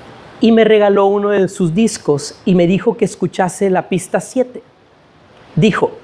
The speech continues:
el joven, "Es una canción que escribí tras haber escuchado una predicación de usted." Querido hermano,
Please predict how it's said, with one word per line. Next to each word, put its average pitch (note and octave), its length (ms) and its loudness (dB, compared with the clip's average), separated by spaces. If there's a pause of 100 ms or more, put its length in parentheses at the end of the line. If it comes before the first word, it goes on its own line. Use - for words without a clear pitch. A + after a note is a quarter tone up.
(280)
el C#3 140 -2
joven, C#3 320 -2 (880)
"Es F#3+ 180 -2
una A#3 220 0
canción G#3 500 0
que F#3+ 120 -4
escribí D#3 520 0 (600)
tras D3 520 -2
haber D#3 320 0
escuchado D#3+ 800 -2
una D#3 300 0
predicación C3 880 -2
de B2 80 0
usted." A#2+ 560 -8 (3000)
Querido E3+ 260 2
hermano, D#3 340 0